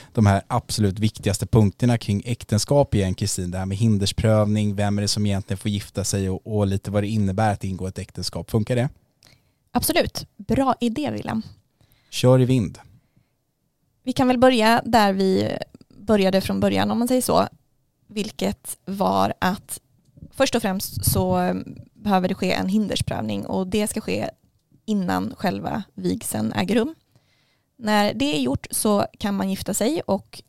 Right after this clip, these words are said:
Speaker 2: för att det ska bli ett giltigt äktenskap, eh, så behöver vissa formkrav uppfyllas. Bland annat att en vigselförrättare ska finnas på plats, vittnen ska finnas på plats, makarna ska givetvis finnas på plats. Eh, det ska utges samtyckes- och även en, eh,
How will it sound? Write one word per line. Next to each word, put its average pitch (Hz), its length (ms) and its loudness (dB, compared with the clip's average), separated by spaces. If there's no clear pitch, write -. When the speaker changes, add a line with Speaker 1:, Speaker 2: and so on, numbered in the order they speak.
Speaker 2:
för - 200 -8
att - 300 -8
det 214 120 -10
ska 208 120 -4
bli 190 100 0
ett - 80 -10
giltigt 214 600 -6
äktenskap, - 760 -2
eh, 226 400 -6
så 214 200 0
behöver 202 580 0
vissa - 300 -4
formkrav 202 600 -4
uppfyllas. 208 520 -6
Bland 208 200 -4
annat 202 320 -2
att - 220 -8
en 202 100 -4
vigselförrättare - 720 -4
ska 247 140 -4
finnas 254 220 -2
på 247 80 -4
plats, - 440 -4
vittnen 196 400 -8
ska 220 140 0
finnas 220 220 -2
på 226 80 -4
plats, - 420 -4
makarna 196 480 -6
ska 233 140 -6
givetvis 220 320 -4
finnas 208 240 -6
på 208 100 -6
plats. - 420 -4
Eh, 208 260 -6
det 214 140 -2
ska 220 120 0
utges 208 240 0
samtyckes- 214 680 -2
och - 220 -10
även 196 400 -4
en, - 360 -6
eh, - 140 -8